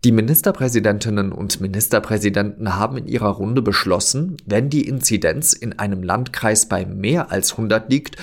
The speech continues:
gelten dieselben Maßnahmen wie während des derzeitigen Lockdowns.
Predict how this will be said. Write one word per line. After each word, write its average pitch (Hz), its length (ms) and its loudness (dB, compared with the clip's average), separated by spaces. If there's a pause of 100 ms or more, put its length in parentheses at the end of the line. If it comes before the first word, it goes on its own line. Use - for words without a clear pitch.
(320)
gelten 139 400 2
dieselben 117 560 2
Maßnahmen 110 680 0
wie 117 180 0
während 104 380 0
des 117 220 0
derzeitigen 90 600 -2
Lockdowns. - 760 -8